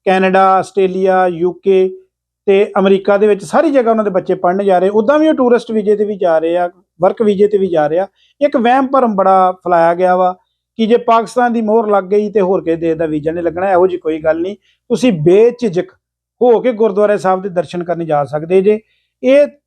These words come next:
ਬੜਾ ਇੱਕ ਜ਼ਰੂਰੀ ਸਵਾਲ ਸੀ, ਲੋਕਾਂ ਦੇ ਮਨਾਂ 'ਚ ਵਹਿਮ ਸੀ, ਉਹ ਮੈਂ ਕੱਢਣਾ ਚਾਹੁੰਦਾ। ਇੱਕ ਮੇਰੀ ਰਿਕੁਐਸਟ ਵਾ ਤੁਹਾਡੇ ਮਾਧਿਅਮ ਰਾਹੀਂ, ਤੁਹਾਡੇ ਚੈਨਲ ਰਾਹੀਂ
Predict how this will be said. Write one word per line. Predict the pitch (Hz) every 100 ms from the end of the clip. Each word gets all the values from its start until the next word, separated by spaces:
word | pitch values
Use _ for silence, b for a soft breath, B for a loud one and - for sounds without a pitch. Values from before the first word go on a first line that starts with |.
| -
ਬੜਾ | 180 247 254
ਇੱਕ | 254
ਜ਼ਰੂਰੀ | 202 214 254
ਸਵਾਲ | 214 190 180
ਸੀ, | 170 214
ਲੋਕਾਂ | 202 208
ਦੇ | 208
ਮਨਾਂ | 196 190
'ਚ | 190
ਵਹਿਮ | 170 165 196
ਸੀ, | 214
ਉਹ | 226
ਮੈਂ | 202
ਕੱਢਣਾ | 160 160 196
ਚਾਹੁੰਦਾ। | 190 180 208 214 _ _ _
ਇੱਕ | 302 320
ਮੇਰੀ | 330 302 294 294 277 _ _ _ _ -
ਰਿਕੁਐਸਟ | 220 220 226 262 277
ਵਾ | 262 240
ਤੁਹਾਡੇ | 247 185 190 214
ਮਾਧਿਅਮ | 202 180 190 233 220
ਰਾਹੀਂ, | 208 196
ਤੁਹਾਡੇ | 190 202 175
ਚੈਨਲ | 170 175 185 202
ਰਾਹੀਂ | 196 196